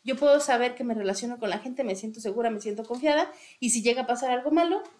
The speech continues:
sé que lo puedo solucionar, sé que puedo salir adelante. O sea, tiene esas herramientas y se siente capaz y seguro. Ese sería el apego seguro, ¿no? Un, un adulto con apego seguro, bueno, pues se relaciona de esa manera.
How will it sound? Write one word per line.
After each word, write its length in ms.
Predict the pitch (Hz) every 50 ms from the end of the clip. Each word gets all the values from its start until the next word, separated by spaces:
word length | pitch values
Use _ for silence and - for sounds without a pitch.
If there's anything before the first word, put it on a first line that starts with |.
| _ _ _ _ _
sé 240 | - - - 254 262
que 100 | 262 262
lo 180 | 247 214 214 -
puedo 220 | 240 226 220 226
solucionar, 560 | 220 - 208 208 220 - 311 294 302 330 330 320
sé 120 | - 302 -
que 80 | 226
puedo 180 | 220 226 214 214
salir 300 | 214 220 196 196 190 190
adelante. 600 | 190 208 240 277 285 302 302 302 320 320 320 320 - _ _ _ _ _
O 40 | -
sea, 320 | - 247 - - - - -
tiene 220 | - 294 294 302 330
esas 220 | - 339 330 330
herramientas 680 | 311 277 262 262 254 262 269 269 262 254 254 269 262 254
y 40 | 247
se 80 | 233 233
siente 360 | 214 - 233 226 220 247 247
capaz 380 | - 240 - - 208 208 208 214
y 20 |
seguro. 540 | - - 247 247 294 294 262 - - - - _ _ _
Ese 260 | - 170 208 - 247
sería 240 | - 277 226 233 220
el 80 | 220 220
apego 260 | 208 - 202 190 196
seguro, 300 | 190 185 165 160 - 92
¿no? 220 | - - - - _ - - _ _ _
Un, 380 | 202 208 220 233 233 233 - -
un 320 | - 220 220 226 226 226 226
adulto 760 | 220 214 226 269 277 262 262 - 277 269 262 247 - - -
con 140 | 220 202 196
apego 260 | 185 196 214 202 226
seguro, 360 | 233 - 277 277 285 277 285 277
bueno, 160 | 247 214 202
pues 120 | - -
se 80 | - 175
relaciona 460 | 160 156 - - 156 - 185 170 170
de 60 | 180
esa 120 | 185 - 240
manera. 440 | 254 269 302 320 285 170 - -